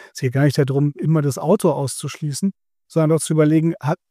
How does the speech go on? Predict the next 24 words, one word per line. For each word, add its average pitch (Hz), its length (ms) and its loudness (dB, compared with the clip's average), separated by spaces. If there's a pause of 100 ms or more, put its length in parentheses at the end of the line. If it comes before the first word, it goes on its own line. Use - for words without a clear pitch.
hat 170 240 0
es 220 160 -4
noch 190 200 2
den 196 180 -4
Platz - 260 -2
oder 160 160 -2
braucht 151 380 0
es 156 120 -4
noch 147 200 -2
den 147 180 0
Platz, - 460 -6 (420)
den 165 120 6
wir 160 60 6
diesem 156 280 0
Auto 160 280 -2
überhaupt 147 320 -4
einräumen? 147 560 0
Oder 156 300 -2
wollen 151 240 -2
wir 175 80 2
nicht 156 160 2
ein 127 60 -12
bisschen 165 340 -2
mehr 151 300 0